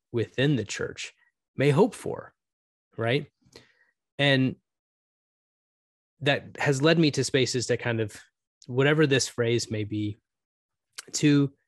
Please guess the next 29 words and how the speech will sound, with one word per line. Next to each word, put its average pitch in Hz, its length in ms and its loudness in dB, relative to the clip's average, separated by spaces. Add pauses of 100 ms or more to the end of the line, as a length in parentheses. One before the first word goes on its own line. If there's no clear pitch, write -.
(2000)
to 151 140 0
find 160 320 0
myself, 123 640 0 (140)
whatever 135 680 2
kind 131 200 0
of 110 160 -2
the, 117 420 -2 (420)
the 110 540 -2 (1120)
end 139 220 6
of 117 100 2
all 117 160 4
things 117 420 0
will 110 140 2
be, 110 280 2
and 107 100 0
however 139 440 2
God 123 300 2
is 120 140 2
going 117 260 2
to, 107 400 2 (300)
to 127 120 2
work 135 400 4 (260)
it 135 160 -4
out 120 380 -2
amongst 120 460 -2
all 113 320 -4
people, - 480 -8 (720)
finding 156 360 2
myself 131 520 0